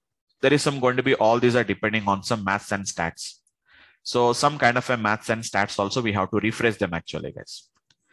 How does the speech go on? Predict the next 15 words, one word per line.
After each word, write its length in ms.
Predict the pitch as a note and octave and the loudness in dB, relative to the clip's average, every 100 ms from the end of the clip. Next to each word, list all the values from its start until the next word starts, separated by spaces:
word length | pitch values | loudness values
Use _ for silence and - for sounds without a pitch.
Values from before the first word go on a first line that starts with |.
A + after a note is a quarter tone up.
| _ _ - | _ _ -4
We 80 | A2 | 2
have 180 | B2 - | 4 4
to 80 | |
refresh 400 | G#2+ A#2+ - A2 | 2 2 2 0
them, 180 | - E2+ | 0 -6
actually. 340 | D#2 - C#2+ - | -8 -8 -10 -10
You 120 | E2+ | -8
need 240 | F2 A2+ A#2+ | -2 -2 2
not 180 | B2+ | 2
to 80 | B2+ | 2
have 80 | B2 | 0
an 40 | |
expertise 540 | G#2+ - - B2 A#2 G#2 | 0 -4 -2 2 2 2
on 180 | G2 F#2 | 0 0
that. 180 | E3 | -2